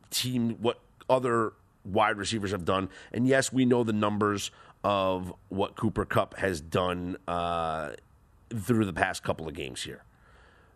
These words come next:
But if we just take a look now at this season, and he has averaged, well, this isn't per game here.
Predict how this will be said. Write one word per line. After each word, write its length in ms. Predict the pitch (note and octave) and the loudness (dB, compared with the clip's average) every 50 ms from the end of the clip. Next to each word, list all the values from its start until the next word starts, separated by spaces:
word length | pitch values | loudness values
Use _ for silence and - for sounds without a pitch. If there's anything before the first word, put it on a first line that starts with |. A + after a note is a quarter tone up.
| _ | _
But 460 | - G#2+ F#2+ A#2+ A#2+ A2+ A2 G#2+ A2 - _ - _ - | -12 -4 2 2 4 4 4 0 -2 -6 _ -12 _ -2
if 180 | A2 F#2+ - | -2 -2 -2
we 160 | - G2 F#2+ | -6 -8 -6
just 400 | F#2 E2+ D#2+ - - - - - | -8 -8 -2 0 2 2 2 2
take 160 | - F#3 E3 E3 | 2 2 2 2
a 60 | D3+ | 0
look 280 | C3+ B2+ B2 A2 - | 2 2 0 0 -2
now 440 | - G2+ G2 F#2 E2 C#2+ D2 D2 - - _ _ _ _ | -6 -6 -4 -4 -4 -4 -4 -6 -8 -12 _ _ _ _
at 260 | G2 G2 G2 G2 - - _ _ _ _ _ _ | 0 0 0 -2 -4 -8 _ _ _ _ _ _
this 260 | - F#2+ G#2 C3 C3 - | -10 -2 0 0 2 2
season, 720 | - - - - B2 A#2+ G#2+ F#2 D#2+ D#2+ D2 C#2 E2+ - - _ _ _ _ _ _ _ _ _ _ - _ _ _ _ - - _ _ - - - - _ | 0 0 -2 0 0 0 0 0 -2 -4 -6 -6 -8 -12 -14 _ _ _ _ _ _ _ _ _ _ -20 _ _ _ _ -20 -20 _ _ -20 -20 -20 -8 _
and 840 | G2+ G2+ G2+ G2 G2 G2 G2 G2 F#2+ G2 F#2+ F#2+ G2 G2 F#2+ - - - _ - - - - | -2 0 0 0 0 -2 -2 -2 -2 -2 -2 -2 -4 -6 -6 -10 -12 -20 _ -20 -20 -20 -20
he 360 | - - - - B2+ D3 D#3+ | -20 -14 -8 -4 0 0 2
has 200 | D#3 D3+ A#2 F2+ - _ | 2 2 -2 -4 -6 _
averaged, 680 | - G#2 A2 A#2 A#2 G2 F2 F2+ F2+ F2 F2 F#2 F#2 - | -2 0 2 2 2 0 -2 -4 -4 -4 -4 -6 -10 -8
well, 320 | - G2+ G2+ F#2+ G2 - - _ _ _ _ _ _ | -4 -4 -4 -4 -4 -6 -10 _ _ _ _ _ _
this 180 | - F2+ F2+ - | -12 -10 -8 -6
isn't 260 | F#2 E2+ E2 D2+ - - | -6 -6 -8 -8 -12 -14
per 300 | - - F2 F2 E2 D#2+ | -10 -6 -4 -4 -4 -4
game 460 | D2+ D#2+ E2+ E2+ E2 D#2 D2 C#2 C#2 | -8 -10 -10 -8 -8 -8 -8 -10 -12
here. 360 | - - C#2 C2+ B1+ - - | -12 -12 -10 -10 -10 -12 -14